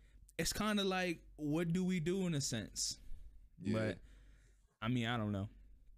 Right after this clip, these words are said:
Speaker 1: I don't, I don't know. I, I can't be, that's, that's a, that's a tough ass position. You know, just Joe Biden got that shit. Joey Crack. And
Speaker 2: <laughs>
Speaker 1: that shit's crazy. He got that shit. But, uh,
Speaker 2: Joey!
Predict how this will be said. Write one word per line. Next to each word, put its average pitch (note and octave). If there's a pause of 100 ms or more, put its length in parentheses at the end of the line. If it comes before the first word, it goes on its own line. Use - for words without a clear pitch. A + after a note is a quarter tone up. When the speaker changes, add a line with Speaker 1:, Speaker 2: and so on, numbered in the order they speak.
(800)
Speaker 1:
I A2+
don't, A2
I A2+
don't A2+
know. A2+
I, A2
I A#2
can't A2+
be, G#2+ (120)
that's, D3+
that's D#3+
a, - (100)
that's C3+
a A#2+
tough B2+
ass A#2
position. G#2 (680)
You A2
know, G#2
just - (720)
Joe B2
Biden B2+
got A#2
that B2
shit. F2 (220)
Joey A#2
Crack. B2 (920)
And A2
Speaker 2:
<laughs> -
Speaker 1:
that F#3+
shit's -
crazy. A2 (840)
He A#2
got A2
that G2
shit. - (300)
But, G#2+
uh, G#2+
Speaker 2:
Joey! F3